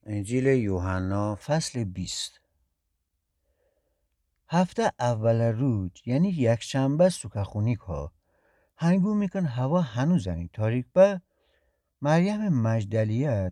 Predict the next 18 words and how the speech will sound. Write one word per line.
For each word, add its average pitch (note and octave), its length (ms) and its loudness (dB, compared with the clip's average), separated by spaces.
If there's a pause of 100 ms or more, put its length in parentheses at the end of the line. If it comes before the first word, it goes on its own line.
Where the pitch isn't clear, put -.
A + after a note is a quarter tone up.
تربه B2 420 4
را G2 120 0
آمد. F#2 340 -18 (600)
و D#3+ 100 2
وین G#3 300 0
دشکن B2+ 600 0 (380)
تربه E3 360 -2
کازی D#3+ 380 -4
تربه C3+ 400 -2
نکو D#3 300 -2
پگته F#2 480 -4
شونه. C2 440 -10 (2250)
پس - 320 -4
ویریته D3+ 400 -4
ویریته D3+ 760 -2 (320)
شمعون G#3 540 0
پتروس C#3+ 580 -4
و G2+ 220 -4